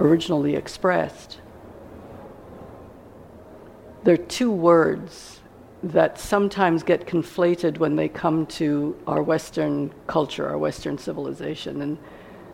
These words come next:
that's, one word is dana, D A N A, which we talk about and which, uh, Blanca mentioned.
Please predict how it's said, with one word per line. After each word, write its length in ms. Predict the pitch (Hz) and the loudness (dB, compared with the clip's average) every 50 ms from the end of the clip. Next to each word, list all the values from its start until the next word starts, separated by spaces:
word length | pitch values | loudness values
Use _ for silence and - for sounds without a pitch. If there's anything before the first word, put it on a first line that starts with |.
| - - - | -20 -12 -8
that's, 460 | 214 214 185 160 156 - - - - | 0 2 4 4 2 2 -4 -12 -16
one 400 | - 294 196 147 175 170 175 180 | -12 -8 0 2 4 4 6 6
word 220 | 175 180 170 151 160 | 6 6 6 4 2
is 160 | 147 139 143 | -2 -4 -4
dana, 600 | 143 - 160 156 156 156 156 170 196 247 269 - - - - - - 208 208 | 2 6 6 8 8 6 4 4 2 0 -2 -4 -8 -16 -20 -16 -12 -10 -8
D 240 | - 196 175 160 165 | -4 0 2 4 4
A 160 | 160 165 160 | 6 4 4
N 120 | 156 147 | 2 2
A, 220 | 151 151 156 165 185 | 2 2 2 2 2
which 260 | 185 180 160 - - | 2 0 -2 0 -2
we 120 | 170 156 | -2 -2
talk 300 | - - 175 156 - - | 0 0 0 0 0 0
about 340 | 160 160 156 160 175 196 - | 0 2 2 2 2 2 -2
and 100 | - 175 | -4 -4
which, 380 | 160 156 - - - - - - - - - - - - - | -4 -4 -4 -8 -12 -16 -16 -18 -20 -20 -20 -20 -20 -16 -6
uh, 200 | 214 175 139 139 | -2 0 0 0
Blanca 480 | 143 - 156 156 160 156 156 - 160 147 | 4 4 6 6 6 4 2 2 2 4
mentioned. 680 | 147 156 156 156 147 - - 175 180 240 247 240 | 4 4 4 2 0 0 0 0 0 0 -2 -4